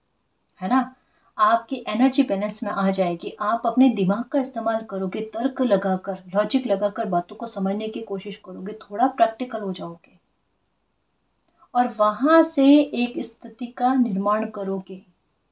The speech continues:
एक अच्छी स्थिति का निर्माण करोगे जो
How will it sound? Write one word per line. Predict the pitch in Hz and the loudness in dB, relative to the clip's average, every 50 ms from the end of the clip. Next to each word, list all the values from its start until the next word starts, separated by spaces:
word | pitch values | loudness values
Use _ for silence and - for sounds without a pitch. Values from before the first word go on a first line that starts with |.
| _ - | _ -20
एक | 220 220 - - | -20 -14 -10 -8
अच्छी | - - - - - - 254 254 254 - - 185 | -10 -8 -10 -8 -2 0 2 2 2 0 -6 -14
स्थिति | - - 202 196 - 220 | -18 -16 -16 -16 -14 -12
का | - - 202 | -8 -6 -6
निर्माण | 202 214 202 190 185 190 196 196 196 | -4 -4 0 2 2 2 2 0 -2
करोगे | 190 - 185 185 196 185 - - - 175 180 _ _ _ _ _ _ _ _ _ _ _ _ _ _ _ - | -4 -4 -4 -4 -4 -6 -6 -12 -20 -20 -20 _ _ _ _ _ _ _ _ _ _ _ _ _ _ _ -12
जो | 208 233 240 254 254 254 247 - - | -4 0 4 4 4 4 2 0 -6